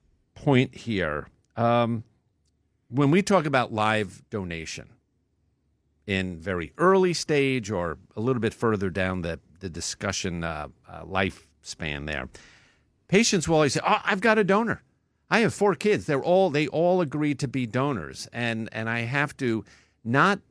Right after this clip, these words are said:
temper that by saying, "Well, wait, slow down. There is a process to evaluate people." But, um, unfortunately, there is a process to work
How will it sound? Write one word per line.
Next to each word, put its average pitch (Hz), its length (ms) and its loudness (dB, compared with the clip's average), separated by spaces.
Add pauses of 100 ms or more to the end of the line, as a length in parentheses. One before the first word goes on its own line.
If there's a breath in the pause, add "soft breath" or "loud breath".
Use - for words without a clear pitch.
(260)
temper 196 480 2
that 90 260 -4
by 110 140 -2
saying, 113 480 0
"Well, 120 260 0
wait, 127 320 2
slow 135 300 2
down. 101 220 2
There 95 180 -4
is 143 340 0
a 127 100 -2
process 107 520 -2
to 101 180 -6
evaluate 87 600 -2
people." 76 400 -12 (720 soft breath)
But, 131 260 4
um, 127 320 2 (840)
unfortunately, 143 1300 0
there 117 140 2
is 175 420 -2
a 147 80 -6
process 123 460 -2
to - 120 -10
work 101 360 -6